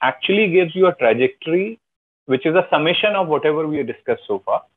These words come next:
So what are we looking at? We are looking at a climate appropriate building envelopes. That means all our knowledge of architecture,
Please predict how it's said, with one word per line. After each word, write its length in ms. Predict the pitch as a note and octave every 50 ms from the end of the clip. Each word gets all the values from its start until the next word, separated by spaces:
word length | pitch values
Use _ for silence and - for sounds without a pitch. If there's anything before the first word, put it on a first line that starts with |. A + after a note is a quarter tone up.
| _ _ _ _ _
So 120 | - D3+ C#3+
what 180 | C#3+ F3 F3
are 180 | G3 G#3 G3+ E3
we 180 | E3 G3 G3+
looking 360 | G3+ F#3+ F3+ F#3 G3 F#3+ F#3 F#3
at? 140 | F#3+ F#3+
We 140 | E3+ E3+ D#3+
are 40 | D#3+
looking 260 | D#3 D3+ - E3 F3
at 100 | F3 E3+
a 40 | D#3+
climate 420 | - - C#3 B2+ B2+ C3+ D3+ C#3+
appropriate 520 | C3+ B2 - - C#3 B2+ - D3 C#3 B2+ A2+
building 300 | A#2 A2 A2 B2 A#2+ A2
envelopes. 460 | G#2 F#2+ F#2+ F#2+ F#2 - D3+ - - - - _ _ _ _ _ _ _ _ -
That 220 | A#2+ B2 B2 -
means 260 | C#3 C#3 D3+ E3 D#3 - _ _
all 420 | - B2+ C3+ D3+ F3 G3 G3+ F#3+ -
our 240 | D3 D3 D3+ D3+ C#3
knowledge 340 | A#2+ A#2+ B2+ B2+ C3+ C#3 C3+
of 140 | C#3+ C#3 -
architecture, 640 | A#2+ G#2+ - - A#2+ C#3+ C3+ - - - F#3+ A3